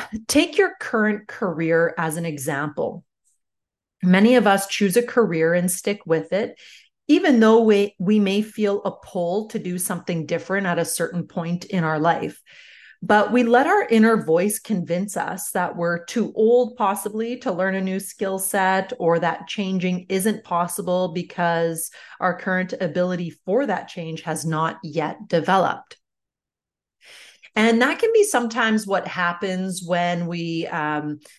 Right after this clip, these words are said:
when people enter kind of that middle age range. Um, you reach a point in your life where you've checked off a lot of the life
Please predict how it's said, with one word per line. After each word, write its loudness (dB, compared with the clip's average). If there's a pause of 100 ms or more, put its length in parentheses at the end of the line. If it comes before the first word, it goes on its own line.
(280)
when 0
people 4
enter 2
kind 0
of -2
that 0
middle 2
age -6
range. -2 (440)
Um, 2 (100)
you 0
reach 0
a -4
point -4
in -2
your -2
life -2
where -2
you've -8
checked -6
off 4
a 0
lot 0
of -6
the -2
life -6